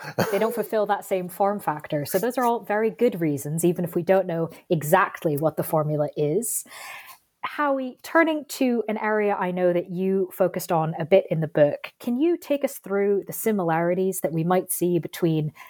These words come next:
Speaker 2: the very new shiny thing right now of TikTok and the perhaps much less new and shiny, but perhaps quite similar, uh, form of M T V?
Speaker 1: Right. Well, again, and this is part of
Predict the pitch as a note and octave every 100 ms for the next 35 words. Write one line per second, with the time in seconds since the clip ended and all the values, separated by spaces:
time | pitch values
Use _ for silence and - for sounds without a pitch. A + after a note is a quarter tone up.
0 | _ D#3+ D3 B3 C4 B3 A3 - F#3+ G#3
1 | A#3 A3+ A3 - A3 A3 G#3+ G3+ F#3+ F3+
2 | F3 F3 F3+ F3 E3+ E3+ - F#3+ - D#3
3 | D#3 - - - - - F#3+ F#3 G3+ C#4
4 | - - - - _ - A#3+ - - -
5 | _ _ G#3+ B3 D4 - A3+ G3+ G3 G3
6 | F#3 F#3 F3+ E3 D#3+ G3 - - A#3+ -
7 | - - F#4+ F4+ - - F4 C4+ E3+ D3
8 | D3 - - _ G#3 G3 G3 - A3+ A#3
9 | A3+ G#3+ - B3 B3+ - B3+ A#3+ A3 B3
10 | F4 F#4+ - _ _ - - - - -
11 | - A#2+ A2+ G#2 _ D#3 E3 E3 D#3 D3+
12 | C3+ A#2+ C#3 C3+ C3+ - - B2 C#3 D3
13 | - B2 A#2